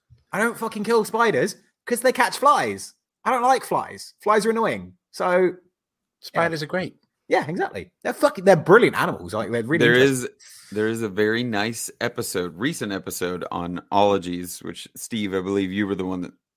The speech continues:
Speaker 3: told me about that podcast. They did an entire
Speaker 1: Yes.
Speaker 3: episode with an expert on wasps and things that aren't bees. So they, they talk all about the benefits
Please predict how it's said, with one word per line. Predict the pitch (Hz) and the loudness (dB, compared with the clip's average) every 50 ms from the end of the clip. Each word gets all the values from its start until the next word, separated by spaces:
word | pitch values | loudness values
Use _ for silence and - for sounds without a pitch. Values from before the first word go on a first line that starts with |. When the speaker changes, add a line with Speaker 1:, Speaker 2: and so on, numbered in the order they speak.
| _ - | _ -14
Speaker 3:
told | - - 135 123 101 | -8 -6 -4 -4 -2
me | 95 90 | -4 -4
about | 87 80 87 87 - | -4 -4 -8 -10 -10
that | 87 - - - | -12 -16 -12 -8
podcast. | 92 85 85 85 - - - - - - - _ _ _ _ _ | -8 -8 -8 -8 -10 -12 -12 -12 -16 -18 -18 _ _ _ _ _
They | - 95 95 | -6 -6 -6
did | 85 101 101 95 | -4 -4 -6 -6
an | 101 98 | -4 -6
entire | 92 90 87 - - 123 135 147 | -6 -6 -8 -8 -4 0 2 4
Speaker 1:
Yes. | - - 120 | 4 4 2
Speaker 3:
episode | 131 - 123 120 - - 101 90 90 87 82 - - - | -2 -4 -4 -4 0 0 0 0 0 -4 -8 -12 -12 -10
with | 85 90 90 90 - _ _ _ - | -6 -6 -6 -6 -8 _ _ _ -14
an | 85 87 87 87 87 - - | -12 -10 -10 -10 -10 -8 -6
expert | - 135 - - - - 135 135 135 - _ _ - | -6 -6 -6 -8 -4 -2 0 0 -2 -2 _ _ -6
on | 95 92 92 92 90 87 - - | -4 -4 -4 -4 -6 -8 -10 -6
wasps | 87 101 113 113 - - - - - _ - - - - - _ _ _ _ _ _ _ _ _ _ _ _ _ _ _ _ _ - | 0 2 2 2 2 -2 -12 -14 -14 _ -16 -16 -14 -16 -18 _ _ _ _ _ _ _ _ _ _ _ _ _ _ _ _ _ -10
and | 90 98 95 | -8 -6 -2
things | - 135 139 139 127 113 | 0 2 2 2 2 2
that | 117 127 120 | 2 2 2
aren't | 113 123 123 123 95 95 92 | 4 2 0 0 -2 -4 -4
bees. | 113 110 107 90 85 82 85 - - - _ _ _ _ - | -4 -2 -4 -4 -6 -8 -8 -8 -8 -10 _ _ _ _ -10
So | - 98 90 | -6 -4 -4
they, | 90 90 87 80 - _ - | -4 -6 -10 -12 -16 _ -16
they | 92 92 | -16 -14
talk | 87 - 104 92 - - - _ _ - | -12 -10 -10 -10 -10 -12 -16 _ _ -6
all | 113 127 147 151 147 147 151 156 | -4 -2 -2 0 0 0 0 -2
about | 147 135 143 151 147 147 147 147 - _ _ _ _ _ _ _ - - - - - - - - _ - | -2 0 0 0 2 2 0 0 -4 _ _ _ _ _ _ _ -20 -18 -18 -18 -18 -18 -20 -20 _ -12
the | - 101 | -6 0
benefits | 98 131 143 143 135 - 117 107 92 - - - - - | 2 4 4 4 4 2 2 2 2 0 -4 -12 -12 -14